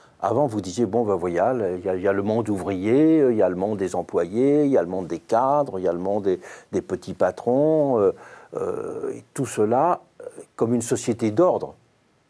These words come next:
apparaissait. Si vous allez en Inde, la société, elle est immédiatement lisible partout. On a l'impression que chacun se repère parfaitement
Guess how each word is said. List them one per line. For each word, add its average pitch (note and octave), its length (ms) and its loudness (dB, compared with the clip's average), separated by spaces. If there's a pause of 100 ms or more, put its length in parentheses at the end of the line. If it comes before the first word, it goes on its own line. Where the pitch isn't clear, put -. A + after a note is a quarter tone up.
(100)
apparaissait. G#2 720 0 (220)
Si C3+ 220 -4
vous A#2+ 120 0
allez A2+ 200 2
en G#2 180 0
Inde, E3 300 2
la G2+ 80 2
société, G#2+ 580 2
elle B2 160 6
est G2+ 180 0 (280)
immédiatement C3+ 600 2
lisible D3 560 -2 (200)
partout. - 320 -12
On - 80 -14
a D2+ 80 -8
l'impression B2+ 360 -8
que A#2 80 -6
chacun D3+ 440 0
se - 100 -4
repère G2 360 2
parfaitement - 600 -4